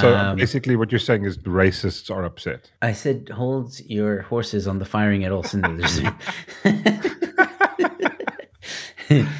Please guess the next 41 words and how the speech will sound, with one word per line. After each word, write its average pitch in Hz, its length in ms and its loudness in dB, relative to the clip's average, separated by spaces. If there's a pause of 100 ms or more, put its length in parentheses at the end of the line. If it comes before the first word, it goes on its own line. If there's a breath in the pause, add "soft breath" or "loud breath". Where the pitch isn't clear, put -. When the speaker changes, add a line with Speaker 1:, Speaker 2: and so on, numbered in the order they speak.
(180 loud breath)
Speaker 2:
You 135 120 6
can't 190 300 4
contain 160 400 8
yourself, 123 500 4
can 131 300 4
you? 95 120 2 (280 loud breath)
Because 175 240 6
I - 20 8
want 208 240 6
you, 226 100 6
I 151 60 8
want, 170 240 6
I 151 80 6
want 151 180 6
to 165 60 4
bring 160 240 6
these, 143 440 4
uh, 113 380 6
comments 127 520 4 (140)
to 110 100 2
your 101 380 4
attention 101 440 0
more, 82 220 -6
'cause 101 180 -6
I 101 60 2
know 110 100 4
you're 104 180 4
gonna 87 140 -4
love 85 160 -8
these 78 160 -8
Speaker 1:
Okay. 92 80 0
Speaker 2:
comments. 78 320 -4
You're 87 80 -8
gonna, 87 220 -4 (260 loud breath)
you're 104 140 2
gonna 92 200 0 (220)
eat 147 240 0
these 110 160 -2
comments 98 460 -2
up. 87 160 -10
So, - 180 -2